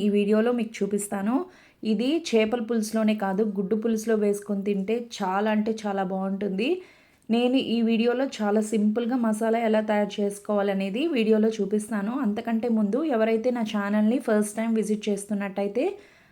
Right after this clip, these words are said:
లైక్ చేయండి, షేర్ చేయండి, సబ్స్క్రైబ్ చేయండి. ఇక మసాలా తయారీ చూద్దాము. ఒక స్పూన్ ఆవాలు, ఒక స్పూన్ జీలకర్ర.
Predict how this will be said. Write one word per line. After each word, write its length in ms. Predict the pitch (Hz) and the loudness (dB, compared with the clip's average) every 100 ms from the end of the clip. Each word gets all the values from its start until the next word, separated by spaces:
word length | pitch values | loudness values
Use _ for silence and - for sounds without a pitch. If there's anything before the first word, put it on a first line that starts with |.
| _ - | _ 2
లైక్ 180 | 214 214 - | 2 2 -2
చేయండి, 320 | 254 240 294 320 | -4 -2 -2 0
షేర్ 200 | 233 220 | 2 2
చేయండి, 320 | 226 214 214 330 | 2 4 4 2
సబ్స్క్రైబ్ 440 | 240 226 - 208 202 - | -2 -4 -2 -2 -2 -6
చేయండి. 360 | 208 208 240 415 - _ - _ - _ _ _ _ _ _ | -4 0 0 0 -4 _ -20 _ -20 _ _ _ _ _ _
ఇక 100 | 214 262 233 | 4 6 6
మసాలా 360 | 220 247 254 247 | 6 6 6 8
తయారీ 300 | 220 214 214 214 | 8 8 6 2
చూద్దాము. 420 | 185 190 196 262 415 - _ _ - | 2 2 2 0 -2 -12 _ _ 0
ఒక 100 | 208 233 233 | 4 4 2
స్పూన్ 300 | - 277 269 - 190 | 2 2 2 0 0
ఆవాలు, 420 | 190 208 220 294 427 - - _ _ _ - | 2 4 4 4 4 0 -16 _ _ _ 0
ఒక 140 | 233 233 | 2 0
స్పూన్ 320 | - 262 311 233 | -2 0 0 2
జీలకర్ర. 540 | 202 202 202 220 214 | 2 4 4 4 4